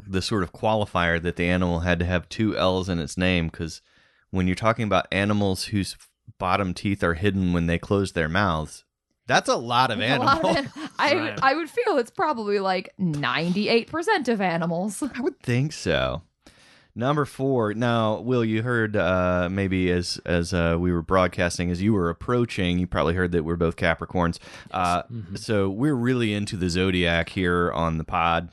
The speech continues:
Speaker 2: Mostly me, but
Speaker 3: Mm-hmm.
Speaker 2: yes. Thank you for humoring me.
Speaker 1: So which are the two signs of the zodiac whose symbols are arthropods? And Julia, I,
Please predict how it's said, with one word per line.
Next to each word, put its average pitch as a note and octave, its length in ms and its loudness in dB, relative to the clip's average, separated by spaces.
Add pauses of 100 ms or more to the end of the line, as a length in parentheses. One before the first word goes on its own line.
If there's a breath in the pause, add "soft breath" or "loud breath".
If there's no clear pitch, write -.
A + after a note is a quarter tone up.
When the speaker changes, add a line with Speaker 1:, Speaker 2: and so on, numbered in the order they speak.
(140)
Speaker 2:
Mostly G3+ 440 0
me, E3 180 0
but E3+ 120 0
Speaker 3:
Mm-hmm. D#3+ 80 -4
Speaker 2:
yes. D#3+ 420 -2
Thank A3+ 180 0
you A#3 80 0
for G#3 80 -2
humoring F#3+ 400 0
me. D#4 140 -2
Speaker 1:
So C3 280 0
which E3 360 0
are G3 100 2
the A#2+ 140 0
two D#3+ 480 -2
signs C#3+ 520 2
of F#2 140 -2
the F2+ 100 0
zodiac A2 800 0 (100)
whose A#2+ 280 2 (100)
symbols C#3 960 0
are G2 360 0 (240)
arthropods? F#2+ 1300 0 (1200 soft breath)
And F#2+ 400 2
Julia, A#2+ 640 0
I, A#2 340 0